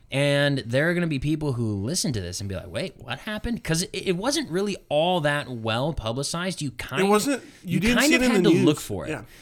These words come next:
Speaker 1: You kind of had to look for it, and if you came across the right news outlet, you began to find out some of this stuff,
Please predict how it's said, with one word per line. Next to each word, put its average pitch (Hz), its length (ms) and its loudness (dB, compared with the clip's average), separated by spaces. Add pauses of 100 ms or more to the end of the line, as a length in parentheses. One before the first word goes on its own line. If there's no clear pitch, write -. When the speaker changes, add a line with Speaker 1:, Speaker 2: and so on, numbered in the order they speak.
(120)
Speaker 1:
You 147 140 -4
kind 214 340 0
of 254 60 0
had 220 200 2
to 190 60 0
look 165 240 0
for 147 260 -2
it, 147 140 -6
and 135 160 -4
if 123 100 -8
you 123 120 -4
came 190 580 -6
across 139 480 -4
the 110 160 -6
right 113 500 -4
news 123 580 0
outlet, 104 500 -6
you 110 120 -6
began 110 420 -6
to 117 80 -6
find 110 420 -4
out 147 200 -4
some 110 220 -4
of 101 80 -4
this 95 160 -4
stuff, - 480 -6